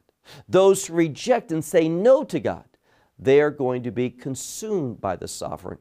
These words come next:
God. But again, not everything that happens in this world is of God. Man can act, and man can act sinful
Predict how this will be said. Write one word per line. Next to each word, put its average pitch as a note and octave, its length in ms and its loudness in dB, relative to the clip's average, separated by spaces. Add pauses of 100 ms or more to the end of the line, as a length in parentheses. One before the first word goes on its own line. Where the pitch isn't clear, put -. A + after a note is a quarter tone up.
(240)
God. G2 180 -4 (680)
But A#2+ 120 2
again, C3 460 0 (520)
not A3 440 2
everything B3 580 0
that A3 100 0
happens G3 480 -8
in F3 80 -14
this G3+ 240 -4
world A2+ 400 -4 (500)
is G2+ 380 -4 (140)
of B2 200 -6
God. F3+ 260 -4 (680)
Man D#3 680 2
can F#3 320 -4
act, A#3 420 -6 (500)
and A2 220 -4
man C3 260 0
can C#3 200 -8
act - 360 -10
sinful - 640 -14